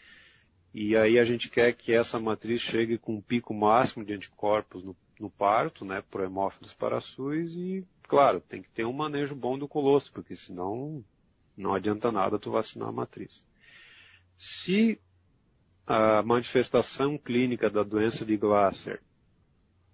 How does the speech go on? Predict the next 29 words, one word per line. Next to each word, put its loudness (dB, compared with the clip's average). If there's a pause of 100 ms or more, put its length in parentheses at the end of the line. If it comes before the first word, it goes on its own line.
(200)
é -4
depois 4 (340)
da -10
metade 0
da -2
creche, -2 (160)
ou 2
acima -2
de -4
sessenta -4
dias -2
de, -16 (340)
de -8
vida 2
do 0
leitão, -2 (840)
aí 2
não 2
adianta 2
só 2
vacinar 0
a -2
matriz, -2
tem -12
que -12
vacinar -2
o 2
leitão 2
também. -4